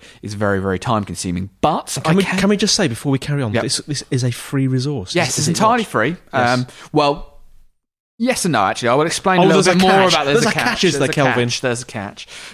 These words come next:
Speaker 1: But not, not too big a catch, I hope. Um, but in fact, the catch is part of an experiment, which I'll share with the, the, the, the listeners, as
Speaker 2: So
Speaker 1: it were.
Speaker 2: you will be a guinea pig.
Speaker 1: Yes, yes, a guinea pig of sorts. So yeah, no, the, the book is called Becoming a Clockwork, um, Pirate,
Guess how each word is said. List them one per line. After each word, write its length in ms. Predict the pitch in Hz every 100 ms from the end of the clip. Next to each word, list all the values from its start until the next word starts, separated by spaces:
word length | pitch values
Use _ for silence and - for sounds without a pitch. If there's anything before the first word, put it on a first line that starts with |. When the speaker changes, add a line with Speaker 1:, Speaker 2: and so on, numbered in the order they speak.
| -
Speaker 1:
But 100 | 170
not, 220 | 220 202
not 160 | 202 -
too 220 | 196 131
big 100 | 110
a 80 | 110
catch, 320 | 123 117 117
I 60 |
hope. 260 | 110 107 - - - - - -
Um, 380 | 147 147 147 143
but 160 | 190
in 140 | 190 165
fact, 180 | 190 180
the 80 |
catch 320 | - - - 135
is 100 | 127
part 280 | - 143
of 40 | 139
an 60 |
experiment, 640 | 123 - - 131 92 90 -
which 160 | 95 95
I'll 100 | 85
share 260 | 104 90
with 140 | 90 -
the, 200 | 92 107
the, 220 | 98 95
the, 240 | 104 95 117
the 200 | 123 113
listeners, 560 | 120 110 - 95 127
as 180 | 113 107
Speaker 2:
So 60 | 139
Speaker 1:
it 60 |
were. 80 | 139
Speaker 2:
you 80 | 143
will 260 | 165 180 160
be 420 | 160 151 143 143
a 80 | 139
guinea 240 | 143 127
pig. 240 | 123 104 - - _ _ _ 151
Speaker 1:
Yes, 380 | 147 98 -
yes, 300 | 123 104 - 107
a 80 |
guinea 200 | 113 143
pig 160 | 131 120
of 80 | 113
sorts. 300 | 107 98 -
So 80 | 170
yeah, 180 | 185
no, 180 | 165 156
the, 160 | 160 170
the 180 | 180 160
book 260 | 247 240
is 80 | 196
called 380 | - 180 151 139 _ -
Becoming 320 | - 160 143
a 40 |
Clockwork, 540 | 143 151 - 123 - -
um, 400 | 151 131 117 113 110
Pirate, 460 | - 117 131 220